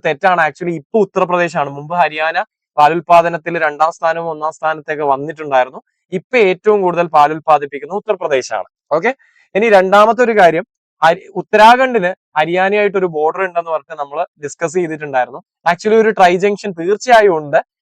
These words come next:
അതായത് ഹരിയാന, ഉത്തർപ്രദേശ്, അതുപോലെ നമ്മുടെ, ആ, ഹിമാചൽ പ്രദേശിന്റെ ഒരു ട്രൈ ജംഗ്ഷൻ നമുക്ക് കാണാൻ പറ്റുമെങ്കിലും, പക്ഷെ ഒരു ഇത്രയും കിലോമീറ്റർ എന്നുള്ള ഒരു അതിർത്തി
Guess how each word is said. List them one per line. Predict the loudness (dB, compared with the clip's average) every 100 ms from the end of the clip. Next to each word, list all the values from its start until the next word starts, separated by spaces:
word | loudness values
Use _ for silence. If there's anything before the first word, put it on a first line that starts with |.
| _ 0
അതായത് | 4 4
ഹരിയാന, | 4 0 2 2 2 0
ഉത്തർപ്രദേശ്, | -2 -6 -12 -10 -8 -8 -6 -8
അതുപോലെ | -8 -6 -4 -4 -6 _ -10
നമ്മുടെ, | -2 2
ആ, | 2 2 -2
ഹിമാചൽ | -2 -2 0 0 -6
പ്രദേശിന്റെ | -10 -12 -14 -12
ഒരു | -12
ട്രൈ | -2 0 0 -2
ജംഗ്ഷൻ | -6 -8 -10
നമുക്ക് | -10 -10 -10
കാണാൻ | -6 -4 -2 -4
പറ്റുമെങ്കിലും, | -8 -8 -8 -8 -6 -8 -8 _ _ _ _
പക്ഷെ | 2 2 2 2 2 _ _ _ _ 0
ഒരു | 2 2 -2 _ _ _ -14
ഇത്രയും | -4 -2 -2 -2 -2
കിലോമീറ്റർ | 2 4 2 0 -2 0 2
എന്നുള്ള | 0 0 2
ഒരു | 4
അതിർത്തി | 4 2 -2 -8 -8 _ -8